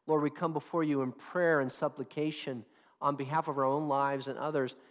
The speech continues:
And Lord, we ask especially for the grace in this moment to turn from our wicked ways, that you would hear from heaven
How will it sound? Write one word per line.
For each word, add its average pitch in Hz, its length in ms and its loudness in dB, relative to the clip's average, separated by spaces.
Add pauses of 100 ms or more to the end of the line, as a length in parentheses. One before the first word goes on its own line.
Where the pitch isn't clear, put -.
(160)
And 160 140 -2
Lord, 170 180 6
we 165 160 2
ask 180 320 0
especially 180 460 -2
for - 160 -10
the 160 100 -4
grace 156 360 -4
in 151 80 -4
this 139 180 -6
moment 156 380 -4 (840)
to 127 100 -14
turn 170 680 -6 (640)
from 143 200 -2
our 127 140 2
wicked 135 320 -6
ways, 110 560 -10 (2750)
that - 220 -12
you 151 80 -4
would 139 120 -4
hear 185 220 -8
from 131 200 -12
heaven 120 340 -12